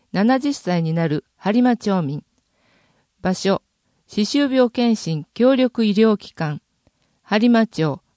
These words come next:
稲美町、加古川市、高砂市医療機関。受診期間、平成三十一年二月二十八日木曜日まで。内容、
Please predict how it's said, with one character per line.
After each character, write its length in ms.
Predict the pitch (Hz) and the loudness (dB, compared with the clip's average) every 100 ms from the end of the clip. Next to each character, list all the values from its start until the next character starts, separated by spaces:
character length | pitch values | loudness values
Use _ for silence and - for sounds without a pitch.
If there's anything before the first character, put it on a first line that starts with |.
| - | -8
稲 280 | 180 233 233 | -2 2 4
美 160 | 226 | 2
町、 360 | 208 165 151 - _ _ - | 0 -4 -4 -6 _ _ -6
加 140 | 185 | -4
古 140 | - 247 | 0 0
川 280 | 233 220 220 | 2 0 -2
市、 300 | - - - _ | -6 -10 -10 _
高 300 | - 190 254 | -10 -4 -4
砂 180 | 254 247 226 | -2 -2 0
市 260 | 233 - 151 | -2 -2 -4
医 100 | 165 | -2
療 220 | 165 202 185 | 0 2 0
機 140 | - | -6
関。 320 | - 147 165 - _ _ _ _ _ _ _ _ _ _ - | -10 -8 -8 -14 _ _ _ _ _ _ _ _ _ _ -6
受 140 | 190 | -2
診 320 | 208 277 277 254 | -2 0 -2 -2
期 120 | - | -8
間、 300 | - 151 135 _ _ _ _ | -8 -6 -8 _ _ _ _
平 220 | - 269 | 0 0
成 260 | 285 254 254 | 2 2 0
三 300 | - 247 220 | 2 2 2
十 140 | 160 | 0
一 200 | 151 - | -4 -2
年 240 | 175 147 156 _ _ - | -2 -2 -6 _ _ -4
二 140 | 190 | 0
月 300 | 254 262 247 | 2 2 0
二 160 | 233 247 | 2 2
十 180 | 214 156 | 2 0
八 280 | 160 160 190 | 0 -2 0
日 440 | 180 - 160 151 | 0 -2 -6 -6
木 320 | 156 160 - 247 | -4 -4 0 2
曜 180 | 247 | 2
日 100 | 165 | 2
ま 160 | 143 156 | -2 -4
で。 200 | 135 156 _ _ _ _ _ _ _ _ _ _ _ - | -6 -8 _ _ _ _ _ _ _ _ _ _ _ -4
内 300 | 208 226 208 | 0 2 4
容、 300 | 190 180 | 2 0